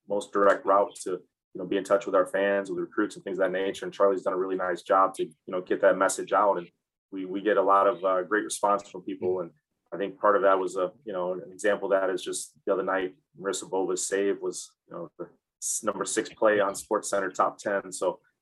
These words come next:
uh, you know, anytime you get that kind of national recognition, it's pretty special and it was well deserved. So, um, you know, it's just great to, uh, you know, get that message out. And we've got such an incredible group of student athletes that, uh, you know, any, any type of, uh, recognition they,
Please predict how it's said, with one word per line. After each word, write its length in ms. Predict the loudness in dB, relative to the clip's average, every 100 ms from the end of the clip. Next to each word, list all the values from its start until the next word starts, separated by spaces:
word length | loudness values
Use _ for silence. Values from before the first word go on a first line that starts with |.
| _ -4
uh, 300 | -2 0 0
you 60 | -2
know, 80 | -4
anytime 400 | -6 -4 -2 -2
you 80 |
get 180 | -4 -2
that 200 | 0 0
kind 140 | -2 -4
of 60 |
national 360 | -2 -4 -4 -2
recognition, 540 | -2 -2 -4 -6 -6
it's 100 | -8
pretty 200 | -6 -6
special 600 | -4 0 0 0 -2 -2 -2
and 160 | -6
it 60 | -12
was 140 | -4
well 160 | -2 0
deserved. 460 | -2 0 0 -2 -2
So, 220 | -2 -4 _ _ -6
um, 480 | 0 0 0 -4 -8
you 80 | -6
know, 60 |
it's 100 | -4
just 160 | -4 0
great 240 | 2 2
to, 300 | 0 0 4
uh, 200 | 4 4 -2 -6
you 40 |
know, 160 | -8 -10 _ _ -2
get 100 | 4
that 140 | 6 6
message 320 | 2 2 4
out. 240 | 4 4
And 100 | 0
we've 140 | -4 0
got 220 | 0 0 -8 _ -16
such 540 | -10 -8 -2 0 4
an 60 | 4 2 -4
incredible 380 | 0 4 4 2
group 220 | -4 -4
of 80 | -8
student 280 | -8 -2
athletes 420 | 0 0 -2 -4 -6
that, 220 | -10 -4
uh, 160 | -2 -2 -4 _ _ -6
you 40 |
know, 120 | -2
any, 340 | 0 -2 -4 -6
any 140 | -6
type 260 | 2 4 4
of, 180 | -4 0
uh, 340 | 2 2 0 -6 -4
recognition 640 | -2 0 -2 -8 -8 -4
they, 160 | 0